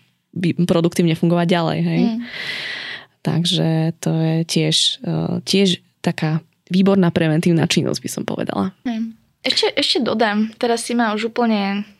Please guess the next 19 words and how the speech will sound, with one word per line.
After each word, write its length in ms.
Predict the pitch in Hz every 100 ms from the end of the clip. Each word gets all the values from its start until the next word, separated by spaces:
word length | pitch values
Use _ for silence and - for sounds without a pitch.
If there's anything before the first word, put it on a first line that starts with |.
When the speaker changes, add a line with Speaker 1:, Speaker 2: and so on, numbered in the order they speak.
| _
Speaker 2:
namotala 600 | - 214 220 240 240 214 214
na 100 | 214
tú 80 | 214
tému 600 | - 240 269 277 269 262
a 160 | 214
už, 340 | 214 - - -
už 140 | 240 220
idem, 460 | 254 262 262 285 294 - - - - -
že, 300 | 220 233 240 233 233 233 233
e, 200 | - 226 220 220 220
hovorila 420 | 247 285 302 226
si 160 | - 233
predtým, 460 | 226 220 247 226
že, 260 | 220 208 208 208 202 202 196
e, 60 | 202 - - 50 50 -
veľký 400 | 208 214 226 233 226
keby 220 | - 220 208 _ 202 -
problém 340 | 226 220 240
podnikateľov, 840 | 220 214 226 226 220 233 226 226